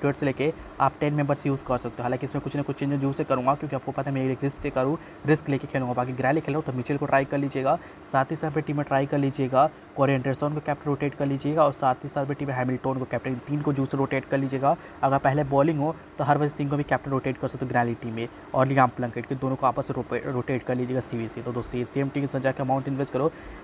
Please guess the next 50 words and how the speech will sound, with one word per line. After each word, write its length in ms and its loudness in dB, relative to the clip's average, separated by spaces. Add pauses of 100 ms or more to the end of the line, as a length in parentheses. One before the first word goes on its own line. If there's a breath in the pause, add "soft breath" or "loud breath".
(100)
मैं 80 4
यही 100 8
prefer 240 2
करूँगा, 220 2
अगर 120 6
आपको 160 0
easy 160 0
winning 200 2
चाहिए 120 -4
तो 80 -4
fan 200 2
टू 80 -4
play 120 -6
भी 80 -2
commission 440 -2
भी 80 0
ना 120 4
के 140 -2
बराबर 280 0
है। 100 -4 (260)
ग्रैली 340 0
भी 60 0
काफ़ी 260 2
अच्छी 160 -6
available 380 0
है, 80 -4 (260 loud breath)
Legends 280 2
T 100 0
twenty 280 0
के 80 -2
लिए 120 2
leader 200 2
award 240 2
भी 80 2
लाइव, 220 2
जिससे 200 -4
आप 140 -4
easily 220 0
विन 200 -2
कर 160 -2
सकते 260 -8
हो। 140 -6
Commission 340 0
combination 500 0
ना 140 4
के 120 -4
बराबर 340 2
है, 100 -6 (720)
ठीक 120 0
है। 120 4